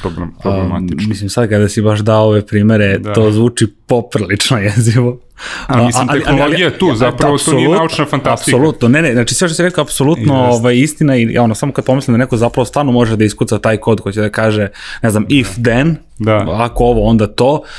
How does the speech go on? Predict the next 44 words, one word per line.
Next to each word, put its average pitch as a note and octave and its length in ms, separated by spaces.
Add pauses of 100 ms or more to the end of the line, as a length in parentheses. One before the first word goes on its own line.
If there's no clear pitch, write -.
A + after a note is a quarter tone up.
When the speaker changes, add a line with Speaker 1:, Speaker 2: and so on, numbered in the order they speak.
(560)
Speaker 1:
Pa D#3+ 140
to F3 160
su F3+ 100
Speaker 2:
No, F#3 60
Speaker 1:
algoritmi, E3 380
Speaker 2:
to C#3+ 60
je D3 60
Speaker 1:
oni D3+ 80
se, - 60
Speaker 2:
prosto, D#3 200
Speaker 1:
to, D3 100
to D3 60
se C#3+ 160
Speaker 2:
naravno. B2+ 440
Speaker 1:
ne D3+ 60
razlikuje D3 500
ništa D3 260
od C#3+ 80
tome D3 220
šta - 160
nam - 80
Speaker 2:
Tako C3+ 180
je. C#3 60
Speaker 1:
Facebook B2+ 240
preporučuje C3+ 580
ili A#2+ 140
YouTube B2 360
ili A#2 160
Netflix, A2+ 540
mislim, F#2 380
ti G#2 180
Speaker 2:
Tako G#2+ 140
Speaker 1:
si G#2+ 120
Speaker 2:
je. G2+ 100
Speaker 1:
ovo, A2 340
ti A2 220
si G#2+ 220
ono G#2+ 360
i A#2 340
ajde A2 260
sad G#2 360
to. G#2+ 220
<laughs> - 220
Speaker 2:
A-, D#3 60